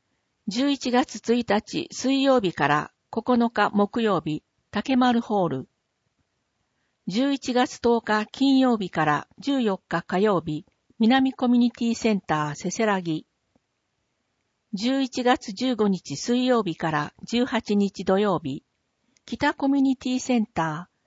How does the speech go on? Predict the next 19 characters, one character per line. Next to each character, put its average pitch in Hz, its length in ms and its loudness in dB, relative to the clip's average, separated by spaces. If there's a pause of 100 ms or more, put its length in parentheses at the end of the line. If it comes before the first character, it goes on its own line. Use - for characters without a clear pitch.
(420)
ー、 262 60 2
イ - 20 -2
ス - 140 -8
タ 208 100 0
羽 208 120 -4
ば 180 120 -2
た 170 140 -6
き。 - 260 -12 (2500)
問 269 180 2
い 262 80 2
合 247 60 4
わ 247 140 4
せ、 208 260 -2 (300)
消 277 280 0
防 254 200 4
本 214 320 2
部。 143 240 -6 (640)
電 220 260 4
話、 190 260 0